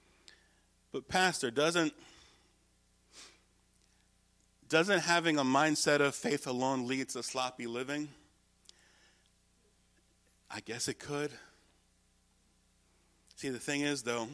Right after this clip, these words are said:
to cor-, to, to try and correct that by then moving the needle in any way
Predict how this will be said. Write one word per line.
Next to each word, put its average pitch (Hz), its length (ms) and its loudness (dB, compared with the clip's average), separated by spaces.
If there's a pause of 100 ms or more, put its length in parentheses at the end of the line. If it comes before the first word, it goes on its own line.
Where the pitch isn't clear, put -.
(1300)
to 135 120 -2
cor-, - 320 -8 (140)
to, 139 140 2
to - 200 2
try 170 360 8
and 170 140 4
correct 131 520 0
that 165 300 0 (1080)
by 117 180 0
then 135 380 2
moving 147 580 4
the 123 120 -2
needle 139 400 -2 (100)
in 120 260 -8
any 165 320 2
way 135 380 0